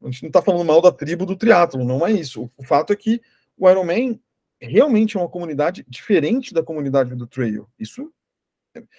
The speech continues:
e eles realmente se juntaram. Eu acho, olhando de fora, do ponto de vista de imagem, a U T M B tá pagando um preço agora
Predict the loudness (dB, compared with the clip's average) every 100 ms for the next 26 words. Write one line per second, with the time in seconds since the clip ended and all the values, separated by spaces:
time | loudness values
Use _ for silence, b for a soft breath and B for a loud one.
0 | b b b b 0 0 2 0 0 -4
1 | -6 -2 2 2 2 0 2 2 -4 -10
2 | -6 -6 -6 -8 0 2 2 -2 -6 _
3 | _ _ _ _ _ _ _ _ -4 -2
4 | -2 -4 -6 -8 -2 0 0 -2 -4 -2
5 | -4 -4 -2 2 2 2 2 0 -2 -4
6 | _ _ _ _ _ _ _ _ _ _
7 | _ _ 2 4 4 4 4 4 2 2
8 | 2 0 0 0 2 4 2 -2